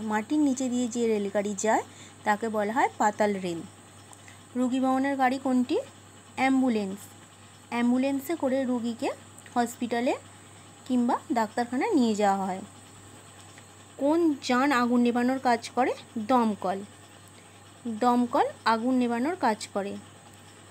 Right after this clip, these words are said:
আর দমকল লা-, আহ, লাল রঙের হয়, দমকল গাড়ি লাল রঙের হয়। মালপত্র বহন করে কোন যান?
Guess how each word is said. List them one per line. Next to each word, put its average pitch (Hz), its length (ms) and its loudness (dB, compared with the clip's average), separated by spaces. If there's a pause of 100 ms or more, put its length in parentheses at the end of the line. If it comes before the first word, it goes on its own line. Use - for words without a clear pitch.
(120)
আর 226 140 0 (120)
দমকল 240 440 2 (100)
লা-, 226 320 2 (420)
আহ, 214 200 0
লাল 247 380 4
রঙের 247 300 2
হয়, 208 380 -2 (160)
দমকল 240 400 0
গাড়ি 247 260 2
লাল 226 280 4
রঙের 226 300 -2
হয়। 185 240 -2 (2750)
মালপত্র 254 600 2
বহন 262 320 4
করে 277 200 2
কোন 262 340 2
যান? 302 180 0